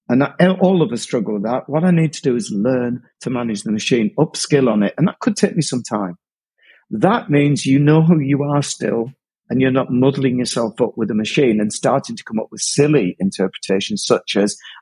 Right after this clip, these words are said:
"I'm an angry person." There isn't an angry person unless you really believe that's who I want to be, which is nonsensical. So I do rebuke <laughs> people, uh, harsh when I'm working with them, if they come in and say,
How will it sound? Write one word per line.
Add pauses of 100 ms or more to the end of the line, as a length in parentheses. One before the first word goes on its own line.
(140)
"I'm
an
angry
person." (600)
There
isn't
an (140)
angry
person
unless
you
really
believe
that's
who
I
want
to
be, (640)
which
is
nonsensical. (520)
So (100)
I
do
rebuke
<laughs>
people, (360)
uh,
harsh
when
I'm
working
with
them,
if
they
come
in
and
say,